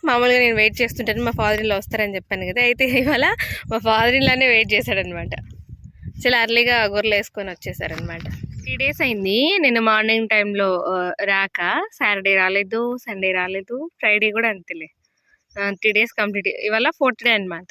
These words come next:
మార్నింగ్ టైంలోనే వచ్చాను. అయితే మేము ఇంకా ఎక్కడ తోలుకే పోలేదు. ఈ చైన్లో కూడా తిప్పుకున్నా.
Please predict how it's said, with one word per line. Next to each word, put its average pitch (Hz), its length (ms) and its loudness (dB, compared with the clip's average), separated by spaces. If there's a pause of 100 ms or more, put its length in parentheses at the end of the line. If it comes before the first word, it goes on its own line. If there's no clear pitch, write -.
(600)
మార్నింగ్ 233 360 2
టైంలోనే 226 340 2
వచ్చాను. 202 440 -2 (3000)
అయితే 381 600 4 (100)
మేము 262 320 4
ఇంకా 240 220 2
ఎక్కడ 233 560 2 (400)
తోలుకే 226 360 4
పోలేదు. 214 600 2 (1160)
ఈ 208 220 -2
చైన్లో 226 280 4
కూడా 240 180 4
తిప్పుకున్నా. 226 680 0